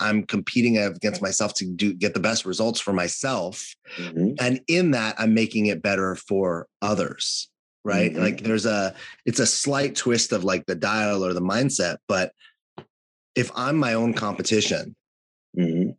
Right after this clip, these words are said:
Speaker 1: and then I'm paving a path based on that,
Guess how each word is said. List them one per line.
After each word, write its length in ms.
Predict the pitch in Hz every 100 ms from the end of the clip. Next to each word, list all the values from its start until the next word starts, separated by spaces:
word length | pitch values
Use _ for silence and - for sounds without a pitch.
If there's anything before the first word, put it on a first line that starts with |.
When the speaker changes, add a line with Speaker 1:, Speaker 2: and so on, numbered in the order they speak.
| _ -
Speaker 1:
and 160 | 117
then 120 | 127
I'm 100 | 123
paving 480 | 113 - 117 120 120
a 60 | 101
path 400 | - 117 120 -
based 320 | 107 127 -
on 160 | 95 90
that, 240 | 87 95